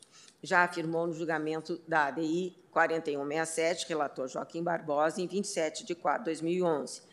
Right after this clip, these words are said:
em relação ao piso salarial dos professores, quando sequer se tinha em vista a atividade normativa da constituinte derivado, mas tão somente legislação ordinária.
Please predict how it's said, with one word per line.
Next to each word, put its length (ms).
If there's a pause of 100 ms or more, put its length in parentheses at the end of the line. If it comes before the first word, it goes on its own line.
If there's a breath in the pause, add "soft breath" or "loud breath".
(300 loud breath)
em 60
relação 520
ao 140
piso 340
salarial 540
dos 160
professores, 840 (360 loud breath)
quando 180
sequer 540
se 180
tinha 340
em 60
vista 400
a 20
atividade 600
normativa 880 (400 loud breath)
da 140
constituinte 1040
derivado, 720 (120)
mas 260
tão 180
somente 540
legislação 720 (100)
ordinária. 580